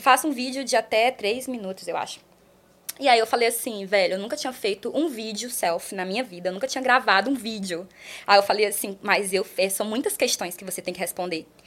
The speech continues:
E eu lembro que na hora de contar sobre a minha vida, eu passei um tempão como se fosse um livro, sabe? Escrevendo ali, "Resuma a sua vida", eu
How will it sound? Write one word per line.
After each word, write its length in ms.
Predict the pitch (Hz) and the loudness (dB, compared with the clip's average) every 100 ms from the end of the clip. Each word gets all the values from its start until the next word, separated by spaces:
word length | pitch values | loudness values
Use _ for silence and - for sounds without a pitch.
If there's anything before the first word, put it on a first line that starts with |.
| - - | -16 2
E 60 | |
eu 80 | 208 | 4
lembro 180 | 208 214 | 4 0
que 100 | 208 | 2
na 200 | 202 208 | 4 6
hora 220 | 240 294 | 6 4
de 160 | 240 240 | 0 -2
contar 320 | 214 196 185 | -2 2 0
sobre 180 | 196 190 | 0 -2
a 40 | |
minha 180 | 185 180 | 0 -2
vida, 520 | 180 196 226 185 165 - | -4 -8 0 2 2 -2
eu 80 | - | -6
passei 300 | 214 214 226 | -2 -2 -2
um 40 | 214 | -2
tempão 380 | 254 311 262 | -2 0 0
como 160 | 247 220 | -2 -6
se 80 | - | -4
fosse 240 | 202 - | -6 -2
um 100 | 285 | -2
livro, 360 | 311 277 208 185 | 0 0 -2 -4
sabe? 240 | 208 190 | -2 -2
Escrevendo 560 | 196 - 196 190 190 185 | -4 -4 -4 -4 -4 -4
ali, 260 | 180 180 - | -4 -8 -4
"Resuma 340 | 202 196 214 | -4 -4 -6
a 20 | |
sua 180 | - 185 | -6 -6
vida", 300 | 175 226 196 | -6 -4 -4
eu 100 | 190 | -4